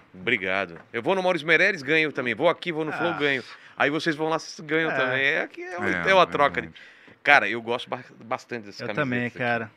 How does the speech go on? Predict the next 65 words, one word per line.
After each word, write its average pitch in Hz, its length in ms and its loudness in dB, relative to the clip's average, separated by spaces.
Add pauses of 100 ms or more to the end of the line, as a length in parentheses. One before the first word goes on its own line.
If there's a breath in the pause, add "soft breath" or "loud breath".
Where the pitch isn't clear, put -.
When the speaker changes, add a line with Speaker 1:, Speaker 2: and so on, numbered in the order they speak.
Speaker 2:
Tô, 147 200 -2
Speaker 1:
Eu, 139 80 -4
Speaker 2:
tô 151 180 -4
com - 100 -8
a 151 80 -2
minha 147 160 -4
aqui, 151 140 -8
já 160 120 -2
Speaker 1:
eu 127 100 -4
Speaker 2:
tava 180 220 4
Speaker 1:
tô, 143 80 6
Speaker 2:
hoje. 113 360 2 (380)
Speaker 1:
eu 107 80 -10
tô 139 140 -4
jogando 151 180 -2
Speaker 2:
Ah. 175 40 -2
Speaker 1:
futebol 139 360 2
com 123 120 -2
elas 101 240 -2
agora, 87 260 -12
porque - 180 -20
eu 107 40 -16
não 101 140 -14
sou - 260 -12 (260)
Speaker 2:
É 147 120 -8
bom, 165 260 -6
Speaker 3:
É 110 80 -2
Speaker 2:
bom. 131 100 -6
Speaker 3:
bom 120 100 2
Speaker 1:
saí 117 140 4
Speaker 3:
pra 104 140 4
suar, 120 420 6
Speaker 1:
suadaço, 110 280 4
Speaker 3:
né? 101 80 0
Speaker 1:
é, 101 140 2
Speaker 3:
É, 87 140 0 (100)
eu 92 80 -6
Speaker 1:
suadaço. - 20 -10
Speaker 3:
gosto, 92 440 0 (100)
na 87 80 -4
academia 85 380 -4
Speaker 1:
E - 80 -2
Speaker 3:
também. 135 100 6
Speaker 1:
agora 160 180 6
eu 180 40 0
sou, 175 360 -2
sou 156 200 -6
um 139 40 -8
cara 151 240 -2
jovem, 123 400 -4
cara. 87 280 -8
Os - 80 -12
caras 117 180 -2
me 117 80 -6
deram 120 180 0
um 123 40 -4
monociclo 135 600 -2
elétrico. 104 320 0
Tava 104 120 -2
falando 113 180 -6
com 110 60 -10
os - 60 -16
caras 113 220 0
aqui 123 200 -10
que - 80 -20